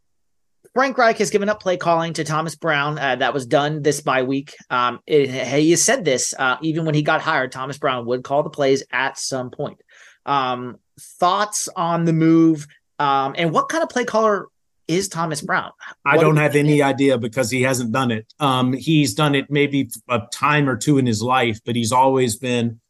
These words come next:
Speaker 2: more of a, like, in the college, he's been, he was a great recruiter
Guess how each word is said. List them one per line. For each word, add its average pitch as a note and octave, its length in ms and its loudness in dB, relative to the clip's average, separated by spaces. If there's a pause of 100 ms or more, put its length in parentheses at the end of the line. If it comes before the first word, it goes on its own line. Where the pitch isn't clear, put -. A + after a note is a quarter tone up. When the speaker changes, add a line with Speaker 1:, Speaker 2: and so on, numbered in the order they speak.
(240)
Speaker 2:
more C3+ 260 4
of A#2 140 2
a, A2+ 240 2
like, B2 200 -2
in B2 100 0
the A2+ 60 -2
college, C3 460 2
he's A2 140 -6
been, B2 160 -2
he B2 80 -2
was A2+ 120 -2
a A2 60 -4
great C3 760 2
recruiter B2+ 800 0